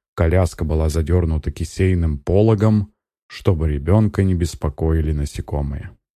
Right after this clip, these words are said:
«Как он?» спросил Женька, присаживаясь рядом. «Спит спокойно?»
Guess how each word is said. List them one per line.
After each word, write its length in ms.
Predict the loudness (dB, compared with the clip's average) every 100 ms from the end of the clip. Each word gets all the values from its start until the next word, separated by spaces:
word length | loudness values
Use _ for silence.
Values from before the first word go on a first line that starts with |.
| _
«Как 280 | 2 2 -2
он?» 200 | -6 -12 _ _ -20
спросил 580 | -6 0 0 0 -4
Женька, 420 | 0 4 4 2 0
присаживаясь 720 | -2 0 0 2 0 -2 0
рядом. 440 | 0 0 -4 -8 -20 _ _
«Спит 360 | -4 0 0
спокойно?» 760 | 0 -8 -4 2 4 4 0